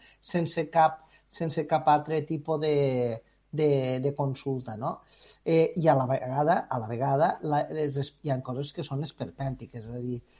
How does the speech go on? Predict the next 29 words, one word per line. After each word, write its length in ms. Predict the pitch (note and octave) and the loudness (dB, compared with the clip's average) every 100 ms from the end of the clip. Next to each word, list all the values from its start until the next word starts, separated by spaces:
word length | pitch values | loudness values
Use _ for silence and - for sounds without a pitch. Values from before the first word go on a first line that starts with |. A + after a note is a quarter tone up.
| _ | _
és 100 | D3 | -4
a 40 | C3+ | 0
dir, 360 | C3 C3+ C3 - _ _ _ | 2 2 0 -2 _ _ _
com 280 | E3 E3+ E3 | 0 2 2
faran 320 | E3 D#3 C#3 B2 | 2 2 2 0
aquest 320 | - B2+ B2 | -6 -8 -4
aïllament? 560 | B2 A#2 A2 A2+ A2 A#2 _ _ - | -4 -4 -6 -6 -10 -12 _ _ -8
Sense 220 | C#3+ C#3 C3 | -6 -2 -4
mascareta? 560 | B2+ - A2+ C3+ G#3+ B3+ - | -4 -6 -6 -2 -2 -4 -6
Què 80 | C#3+ | -4
vol 140 | B2 | -4
dir 80 | F#2 | -6
això, 160 | - G#2+ | -12 -12
sense 240 | A#2+ C3 C3+ | -10 -8 -8
mascareta? 500 | C#3+ D3 B2 G#2+ - - - - | -8 -6 -6 -8 -16 -20 -18 -6
Mm, 480 | D3 C#3+ - - D3 | -4 -4 -8 -8 2
jo 160 | D#3 E3 - | 8 8 8
soc 240 | F3+ E3 F3 D3 | -2 -4 -8 -8
docent, 420 | B2 F#3 G3 D4 C#4 | -2 2 2 0 -6
soc 220 | C#3+ - | -12 -8
professor 480 | C#3 B2 B2+ F3+ G3 | -8 -6 -2 -2 0
de 120 | F3+ | -2
secundària, 640 | - D#3 C#3+ C3+ D3 D3+ F3 | -4 -2 0 2 2 0 -2
que 80 | D#3 | -4
encara, 300 | C#3+ D3+ D3+ | 4 6 6
encara 320 | D3 D#3+ D3 | 4 2 0
s'agreuja 640 | - C3 D3 E3+ C#3 C3 A#2+ | -4 -4 0 0 2 0 -2
molt 240 | A#2+ A#2 | -4 -4
més, 460 | D#3 C#3+ F#3+ - | -4 -4 -6 -12